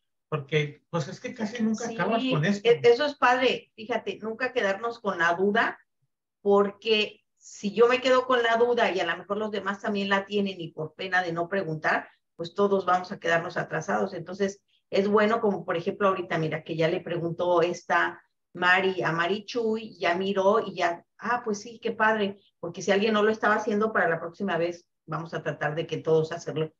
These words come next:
Speaker 2: de esa manera, que yo estuviese haciéndolo también ahorita aquí, pero mi computadora por algo no quiso agarrar aquí, pero bueno, qué padre. Entonces, mm, como dice, sí, Eduardo, no hay pregunta tonta. Y otra cosa, que si nos va saliendo una traba,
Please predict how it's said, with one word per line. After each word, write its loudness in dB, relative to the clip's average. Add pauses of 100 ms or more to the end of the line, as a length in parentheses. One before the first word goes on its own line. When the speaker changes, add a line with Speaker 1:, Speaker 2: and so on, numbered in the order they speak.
(160)
Speaker 2:
de 2
esa 0
manera, 4
que 0
yo 4
estuviese 0
haciéndolo 0
también -2
ahorita 0
aquí, -10 (240)
pero -2
mi -2
computadora 4
por 0
algo 2
no -6
quiso -4
agarrar 2
aquí, -4
pero 0
bueno, 0 (220)
qué -2
padre. 0
Entonces, -6 (300)
mm, 0
como 2
dice, 0
sí, 0
Eduardo, -2
no -4
hay 0
pregunta 2
tonta. 0
Y 0
otra -2
cosa, -2
que 0
si -4
nos 0
va -4
saliendo -2
una 0
traba, 2